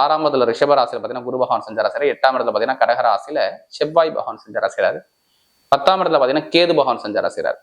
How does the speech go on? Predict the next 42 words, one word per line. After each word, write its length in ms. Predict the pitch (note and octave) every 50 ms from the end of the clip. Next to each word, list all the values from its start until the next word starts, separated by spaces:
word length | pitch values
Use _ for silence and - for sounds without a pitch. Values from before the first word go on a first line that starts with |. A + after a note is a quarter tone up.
| - A#2+
இதான் 220 | A#2+ B2+ C3 C#3 C3+ B2 B2
கிரகத்துடைய 560 | A#2+ B2 C3+ B2 - - C3 A#2+ A2 G#2+ G2 F2+ F2
அமைப்பு, 320 | G2+ A#2 A2 - _ - - _ _ _ _
கோள்களுடைய 560 | - D3+ D#3 D3 - C#3+ C3 B2 A#2 G#2 F#2+ F#2 F#2+
நிலவரம். 400 | G#2 A2+ A2+ A2+ A2+ C#3+ - - - - C3
இதுல 180 | B2+ B2+ A#2+ B2
என்னன்னா 300 | D#3+ G3+ A3 F#3+ F3+ - D3 D3 C#4 C#4+ - C3
புதன் 200 | C3+ D#3 F3+ F3+ F3+
பகவானும் 340 | E3 D3+ C#3+ C#3 D3+ F3+ E3
அஞ்சாம் 260 | C3 B2 C#3 C#3+ C3+ B2
பாவத்துக்கு 260 | A2+ - A2+ G#2+ A2
பயிற்சி 240 | A2 A2 - - A2
ஆவார். 220 | G2+ G2+ G2 G2+ G2+
எப்பன்னா 300 | - _ - C#3 - B2 D#3 - - - _ _ _ _ _ _ _ _ _
சித்திரை 380 | - E3 E3 - - G#3+ G3+ G3+ F#3+ F3
மாசம் 260 | D3+ D3 - - G#3 E3+ D3
இருபத்தி 300 | D3+ D#3+ E3+ E3 - D3 C3
மூணாம் 200 | A#2+ A2 F#2+ F#2+
தேதி 140 | D#2+ - - - -
பயிற்சி 240 | G2 G#2 G2+ - -
ஆவார். 200 | - - - - _ -
மத்த 180 | B2 A#2+ - B2 B2
எல்லா 180 | C3+ D3 D3 D3 C#3
கிரகமும் 260 | C3 C3 D3 E3+ E3+ C#3+
அதே 120 | C3 B2+ B2
இடத்துல 240 | A#2+ - A#2+ A2 F#2+
இருக்கும். 220 | G2 C3 E3+ F#3+ -
சூரியன் 340 | - G#3 G#3 G3+ G3 D#3+ C3+
உச்சத்துல 340 | C3 - - F3 - C#3+ C#3
உட்காந்துருக்காரு. 440 | - A#2 A2+ G#2+ F#2+ G2+ F#2+ F#2+ G2+
ஒன்பதாம் 300 | A#2 A#2 B2+ C3+ C#3 C#3
வீட்டு 140 | C3 C3 B2
அதிபதி 140 | C#3+ D#3 C3+
அஞ்சாம் 280 | B2 A#2 C3+ C3+ C3 A#2+
இடத்துல 220 | A#2 A2+ G#2+ G2+
உச்சமா 320 | - - - - C3 B2 A#2
இருந்தாவே 280 | A2+ A2 A2 A#2+ D#3+ D3+
அது 100 | B2 A2+ G#2 G#2 G#2+
மிகப்பெரிய 500 | G#2+ B2 G#2+ - _ - C3 B2+ C3+ C#3+ C3
ஒரு 120 | A#2 A2 G#2 G#2+ A2
பாக்கியம்னு 500 | A2+ B2 B2+ - - C#3 C3 B2 A2+ -
சொல்லுவாங்க. 320 | - - - - G1+ -